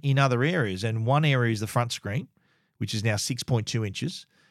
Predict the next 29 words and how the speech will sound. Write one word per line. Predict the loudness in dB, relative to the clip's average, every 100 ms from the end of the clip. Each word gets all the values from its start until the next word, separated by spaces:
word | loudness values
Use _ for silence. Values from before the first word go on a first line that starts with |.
| _ _
And | 0 0
the | 0 0 0
inside | -2 -2 2 2 2
has | 2 0 -2
still, | -6 -2 2 2 2
has | 0 0
remained | 0 0 2 0 0 -2 0
at | 0
seven | 0 -2 0 0
point | -2 -4 -2
six, | -6 -6 -6 -8 -10 _ _ _ -2
but | -2 -2
the | -2 2
actual | 2 0 0 2 2 2 -4 _ _ -20 -6
dimensions | -2 2 4 4 2 -2 0
of | -2 -4
the |
product | -4 0 0 0 -4
have | -4
slightly | -4 0 0 0 -2 -4 -4 _ _
shrunk. | -6 -4 -2 -2 -6 -20 _ _ _ _
We're | 0
talking | 2 4 4
millimeters | 4 4 2 0 0
here, | 0
but | 2 0 -2 -16 _
you | -2
can | 0 0 2 2
notice | 2 2 0 -2 -8